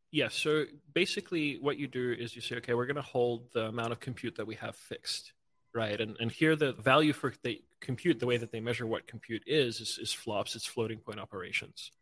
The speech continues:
right? So we're gonna do this many floating point operations and train the model for that many floating point operations. And so how much data versus how many parameters,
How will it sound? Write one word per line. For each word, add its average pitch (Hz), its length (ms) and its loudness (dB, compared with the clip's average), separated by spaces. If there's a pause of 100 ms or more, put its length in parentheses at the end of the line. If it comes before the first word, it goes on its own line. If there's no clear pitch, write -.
(340)
right? 120 180 4
So 139 100 4
we're 143 120 8
gonna 175 160 6
do 143 180 4
this 117 400 4
many 170 180 4
floating 147 320 4
point 127 220 -2
operations 120 480 -2
and 117 100 -6
train 127 200 0
the 123 80 0
model 120 240 4
for 110 160 -6 (100)
that 127 180 2
many 127 160 -4
floating 117 340 -10
point 110 200 -14
operations. 123 680 -2 (480)
And 127 100 -2
so 143 80 4
how 147 140 4
much 151 200 4
data 139 360 6
versus 127 320 -4
how 120 100 -6
many 117 140 -4
parameters, 87 640 -8